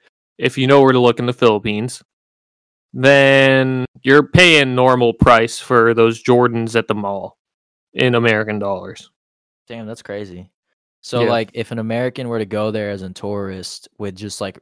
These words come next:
Speaker 2: you know, average middle income commercial goods, you just look like, like, very wealthy over there, huh?
Speaker 1: Oh, yeah, people would be like, I don't know, they, they'd think you're rich.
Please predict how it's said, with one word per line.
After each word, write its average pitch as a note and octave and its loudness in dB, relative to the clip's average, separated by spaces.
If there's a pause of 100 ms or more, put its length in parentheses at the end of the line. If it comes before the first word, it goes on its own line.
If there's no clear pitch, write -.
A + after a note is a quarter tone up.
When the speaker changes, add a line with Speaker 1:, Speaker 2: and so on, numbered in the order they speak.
(440)
Speaker 2:
you A2+ -12
know, G#2 -14 (1080)
average A2+ -6
middle A2+ -6
income G#2 -12 (560)
commercial A2+ -10
goods, G#2 -8
you G2+ -12
just G2 -14
look G2+ -12
like, F#2+ -14 (500)
like, F#2+ -14 (120)
very G2+ -10
wealthy F#2+ -10
over F#2 -14
there, F2+ -14
huh? F#2+ -12 (1600)
Speaker 1:
Oh, E3 8
yeah, F#3 8
people G3 2
would D#3 2
be C3+ 2
like, A#2 2 (840)
I C3+ 4
don't B2 2
know, C3 6
they, B2+ 2
they'd C3+ 2
think C3+ 0
you're G#2+ -4
rich. G#2 -6